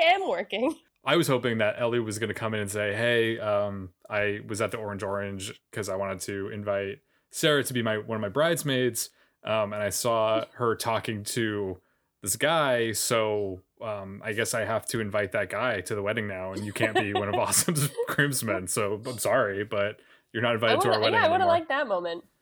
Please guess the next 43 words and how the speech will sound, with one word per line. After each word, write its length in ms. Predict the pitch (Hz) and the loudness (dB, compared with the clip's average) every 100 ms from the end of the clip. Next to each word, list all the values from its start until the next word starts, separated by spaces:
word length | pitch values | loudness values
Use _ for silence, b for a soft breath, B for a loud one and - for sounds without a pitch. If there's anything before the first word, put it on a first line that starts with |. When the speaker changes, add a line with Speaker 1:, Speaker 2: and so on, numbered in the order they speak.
| _ | _
Speaker 1:
So 180 | - 254 | -6 -6
the 80 | 254 | -4
sports 300 | 339 370 - | -2 -2 2
guys 240 | 381 381 | 2 2
are 120 | 311 | 0
still 260 | 285 294 269 | -2 -2 -2
up 140 | 262 | -2
in 100 | 269 | -4
the 60 | 277 | -2
home 220 | 262 254 | -2 -4
theater 240 | 254 233 226 | -6 -4 -2
room 200 | 226 226 | -4 -4
being 200 | 202 277 | -6 -4
loud, 440 | 240 180 180 196 | -2 0 -2 -4
so 100 | - | -8
Morgan 280 | 214 214 262 | -6 -4 -2
and 140 | 277 254 | -2 -2
Lester 300 | 202 226 208 | -4 -6 -8
come 160 | 202 | -6
up 120 | 190 | -8
with 100 | 214 | -8
a 40 | 196 | -14
plan 380 | - 196 202 214 | -8 -4 -4 -6
to 60 | 208 | -8
turn 200 | 208 196 | -6 -4
off 180 | 202 | -6
the 60 | 208 | -12
power 360 | - 202 196 214 | -10 -6 -6 -6
to 140 | 277 | -6
the 80 | 269 | -4
room. 460 | 214 180 175 214 247 _ _ _ - | -4 -4 -6 -10 -16 _ _ _ -8
They 80 | 226 | -6
do 220 | 262 330 | -4 0
this 320 | 294 277 - - | 0 0 -4 -2
right 220 | 233 233 | -2 0
as 120 | 233 | -4
Mitt 240 | 226 247 226 | -4 -4 -6
is 100 | 214 | -6
about 240 | 214 214 | -4 -4
to 80 | 214 | -6
make 180 | 202 202 | -8 -8
a 60 | |
game-winning 720 | 190 226 247 262 269 262 254 | -6 -2 -2 0 -2 -2 -4